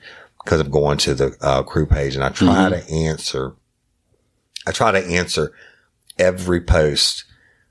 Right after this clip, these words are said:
Speaker 1: that I can that y'all make or question that you answer, at least give you a thank you comment, et cetera. And I know Jim's doing the same thing.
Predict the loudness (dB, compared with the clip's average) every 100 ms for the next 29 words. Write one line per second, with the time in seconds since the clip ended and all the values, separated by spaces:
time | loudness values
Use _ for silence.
0 | _ 2 2 2 0 0 0 2 2 2
1 | 2 0 -2 -8 0 2 2 0 -2 -2
2 | 0 0 0 2 2 2 0 0 0 0
3 | 2 0 -2 -4 -2 0 0 0 0 0
4 | -2 0 2 4 2 0 2 2 2 0
5 | 0 0 2 0 -2 -2 -2 -2 0 -2